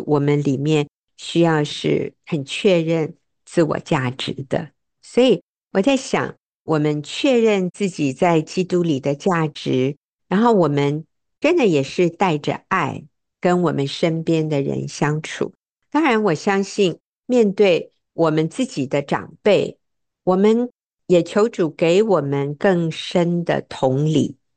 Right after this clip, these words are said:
还有更多的爱去包容、去同理、去体谅我们长辈的想法和他们的感受，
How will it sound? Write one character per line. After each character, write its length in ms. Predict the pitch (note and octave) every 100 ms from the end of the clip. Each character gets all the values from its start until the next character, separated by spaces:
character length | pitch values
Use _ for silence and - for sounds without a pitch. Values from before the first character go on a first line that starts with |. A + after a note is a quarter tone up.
| _ _ _ _
还 180 | - D3
有 420 | D#3 C#3+ - -
更 220 | - B3+ A3+
多 200 | A#3 A#3
的 140 | A#3
爱 520 | E3+ - A3 F3 C3 - _ _ _ -
去 240 | - G#3+
包 300 | F3 F3 F3
容、 420 | E3 C#3+ C3 C#3 - _ _ _
去 480 | - - G3 E3+ D3
同 420 | D3 - C#3 D3
理、 340 | D3+ C3+ F3 -
去 380 | - - E3 D3
体 360 | - - C#3 A2+
谅 340 | D#3+ F#3 C#3+ - _ _ _ _
我 120 | D#3+
们 200 | D3 D3
长 300 | D3 C3+ B2
辈 320 | C3+ E3 D3
的 440 | C#3+ B2 - - - _ _ _
想 380 | - - A#2 C#3
法 280 | - A2+ G#2
和 180 | - -
他 220 | - D3
们 100 | C#3+
的 80 | C#3+
感 220 | - -
受， 400 | - - D3+ -